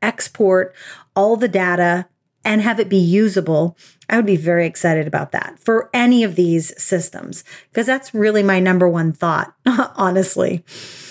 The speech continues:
So the second question I like to ask is, "Is there a way for me to test it fully functionally, maybe through a launch even with little downtime, no learning curve? Can I,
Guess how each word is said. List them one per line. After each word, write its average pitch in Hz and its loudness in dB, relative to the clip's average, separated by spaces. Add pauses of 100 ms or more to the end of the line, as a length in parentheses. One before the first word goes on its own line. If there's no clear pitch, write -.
(220)
So 233 0
the 226 0
second 339 -4
question 247 -2
I 208 2
like 196 0
to - -4
ask 175 -4
is, 185 2 (180)
"Is 285 -2
there 415 2
a 349 2
way 269 2
for 269 -2
me 233 4
to 202 2
test - -4
it 185 -2
fully 233 0
functionally, 185 -2 (320)
maybe 381 2 (120)
through 339 2
a - 2
launch 226 -2
even 190 2
with 202 2 (120)
little 208 2
downtime, 202 0
no 190 4
learning 208 0
curve? 190 -2
Can 196 -2
I, 175 0